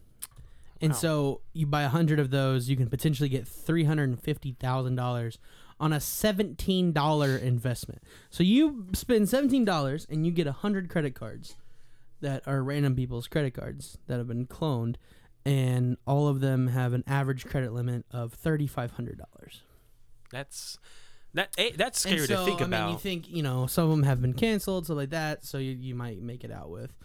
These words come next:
Speaker 1: one or two or six or a hundred or fifty credit cards. 'Cause, I mean,
Speaker 2: Mm-hmm.
Speaker 1: in this day and age, I mean, you, oof. I mean, I've got a few credit cards.
Speaker 2: Yeah.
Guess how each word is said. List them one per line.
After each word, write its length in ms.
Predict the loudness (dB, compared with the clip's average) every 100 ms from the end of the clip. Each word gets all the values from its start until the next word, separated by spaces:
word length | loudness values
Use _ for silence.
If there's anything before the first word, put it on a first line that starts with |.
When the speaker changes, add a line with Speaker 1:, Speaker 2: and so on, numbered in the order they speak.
| -20 -20 -16
Speaker 1:
one 540 | -12 -10 -10 -12 -12 -12 -10
or 160 | -10
two 360 | -10 -8 -8 -8
or 120 | -12
six 440 | -10 -10 -10 -10 -12
or 120 | -12 -10
a 60 | -6
hundred 360 | -2 -2 -2
or 160 | -4 -6
fifty 520 | -4 -4 -4 -6 -8 -12 -20 -14
credit 240 | -10 -10 -10
cards. 280 | -16 -16
'Cause, 160 | -8 -2
I 40 | 0
mean, 180 | 0
Speaker 2:
Mm-hmm. 180 | -2 -6 -8 -12 -14 -14 -16 -18 -10
Speaker 1:
in 120 | -4 0
this 220 | 0 0
day 180 | 2 2
and 80 | 0
age, 500 | 0 -2 -2 -6 -10 -12 -8
I 60 | -6
mean, 340 | -4 -4 -6 -8
you, 400 | -6 -2 0 -2 -4 -10
oof. 400 | -6 -6 -6 -10 -14 -20 -20 -20 -20 -20 -20 -20 -20 -10
I 100 | 0
mean, 200 | 2 2
I've 260 | 2 0 2
got 140 | 2 2
a 60 |
few 200 | 0 -2
credit 320 | -2 -2 -2 -6
cards. 540 | -10 -10 -12 -14 -16 -20 -20 -14
Speaker 2:
Yeah. 220 | -10 -10